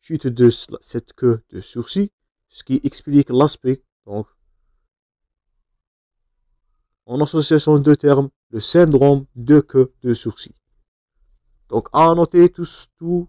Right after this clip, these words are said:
les mots-clés dans les atteintes cutanéo-muqueuses pour atteindre une question d'examen. De la carotinodermie, de la vasoconstriction, de la macroglossie, syndrome de queue de sourcil et rarement, rarement, on peut noter des épanchements pleuraux et même des épanchements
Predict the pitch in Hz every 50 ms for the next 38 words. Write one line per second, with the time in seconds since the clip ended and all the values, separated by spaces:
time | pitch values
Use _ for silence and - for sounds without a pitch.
0 | _ _ 123 123 135 143 151 156 147 147 151 147 139 - 147 147 143 135 131 127
1 | 135 143 147 135 139 139 135 - 135 123 - _ 151 147 - 139 143 143 147 143
2 | 143 143 143 - 151 143 139 131 - _ _ 139 139 131 131 131 - - 131 -
3 | - _ _ - 117 117 - 113 104 - - 104 98 98 104 98 101 95 82 -
4 | - _ _ _ _ _ _ _ _ _ - 135 151 165 156 - 170 160 165 160
5 | 160 - - 165 165 165 160 156 165 160 156 156 156 160 - _ _ _ _ _
6 | _ _ 123 135 160 165 165 160 143 147 151 143 139 143 - - 139 131 - -
7 | 143 135 - - 156 160 160 156 131 123 143 160 160 156 156 147 147 147 156 160
8 | - - - 170 160 139 - 160 165 170 156 - - 170 175 170 - _ _ _
9 | _ _ _ _ _ _ _ _ _ _ _ _ _ _ _ _ _ _ 127 -
10 | - - - - - 202 196 180 175 185 180 175 170 175 - - 170 170 165 160
11 | 160 - - 160 147 - - 147 147 147 _ _ - 139 147 147 120 - 120 120
12 | 160 185 170 175 175 175 170 170 156 165 160 156 156 156 156 151 147 139 147 143
13 | - _ 147 147 151 143 139 135 - 131 131 120 123 120 123 127 127 - 127 123
14 | - 127 123 120 117 - - 139 135 123 113 120 123 - 117 120 117 113 113 113
15 | 107 110 107 104 107 101 - - 110 - - 107 101 107